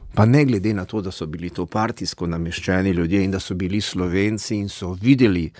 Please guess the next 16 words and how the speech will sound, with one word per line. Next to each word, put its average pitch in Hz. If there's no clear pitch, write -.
prihodnost 104
v 85
samostojni 117
Sloveniji, 95
se -
niso 139
zavedali, 98
da 82
Tanjugova 98
centrala 98
ne 98
bo 101
objavila 95
nobenega 95
njihovega 73
prispevka. 67